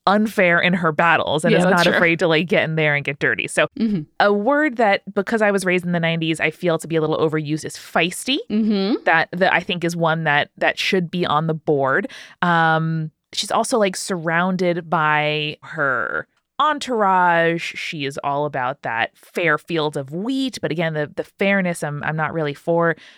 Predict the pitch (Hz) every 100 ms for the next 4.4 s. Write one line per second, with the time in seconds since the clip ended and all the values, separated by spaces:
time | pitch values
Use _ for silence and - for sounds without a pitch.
0 | - 247 262 190 196 220 - 214 - 226
1 | 311 _ - 277 480 523 523 359 233 233
2 | 233 247 214 196 190 180 175 165 156 -
3 | - - 202 196 190 185 - 175 165 160
4 | 160 175 220